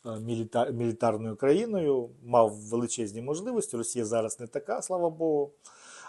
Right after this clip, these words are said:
Але бачимо, що, ну, жодних нових якихось підходів. Так? Все,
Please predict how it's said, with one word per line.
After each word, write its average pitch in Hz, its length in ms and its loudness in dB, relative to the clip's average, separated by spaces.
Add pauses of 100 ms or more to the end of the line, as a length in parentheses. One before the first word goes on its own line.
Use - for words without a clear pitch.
Але 226 500 10 (1600)
бачимо, 135 540 10
що, 120 460 2 (100)
ну, 147 220 2
жодних 120 600 8
нових 113 400 0
якихось 113 360 -6
підходів. 101 640 -10
Так? 175 300 -2
Все, 165 460 4